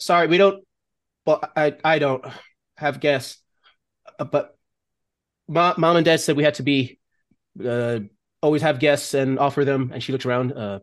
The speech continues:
stuff, which was eaten by the bad people. Okay, um,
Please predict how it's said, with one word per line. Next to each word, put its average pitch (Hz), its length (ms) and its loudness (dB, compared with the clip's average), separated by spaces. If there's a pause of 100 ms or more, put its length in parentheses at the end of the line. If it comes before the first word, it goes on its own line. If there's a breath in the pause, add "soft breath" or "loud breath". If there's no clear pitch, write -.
(160)
stuff, - 460 -6 (420)
which - 300 -10
was 101 340 -10 (1000)
eaten 120 280 -4
by 113 200 -4
the 104 120 -10 (240)
bad 107 300 -6 (300)
people. 101 460 -12
Okay, 131 680 -4
um, 147 480 2